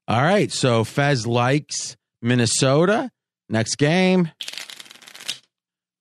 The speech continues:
the Steelers and Jacksonville. Steelers seven and a half, but actually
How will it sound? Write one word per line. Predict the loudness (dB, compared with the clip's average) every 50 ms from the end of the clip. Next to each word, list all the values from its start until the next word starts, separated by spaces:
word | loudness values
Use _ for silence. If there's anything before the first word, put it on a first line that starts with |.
| _ -2
the | -2
Steelers | 0 2 2 2 4 4 4 2 2 0 -2 -4 -6 -8 -10 -12 _ _ _ _ _ _ -4
and | -2 -2
Jacksonville. | 0 0 0 2 0 0 -2 -2 0 0 0 2 2 2 2 2 2 0 -2 -6 _ _ _ _ _ _ _ _ _ _ _ _ _ _ _ _ _ _ _ _ _ _ _ _ _ -8
Steelers | -2 0 2 4 4 4 4 4 2 2 -2 -4 -10 -16 _ _ _ _
seven | -8 -4 -2 0 2 2 2 2
and | 2 2
a | 2 0
half, | 0 0 0 0 2 2 0 -2 -4 -8 -16 _ _ _
but | -4 -4 -4 -4 _ -6
actually | -4 -2 -2 -2 -2 0 2 2 4 4 2 0 -2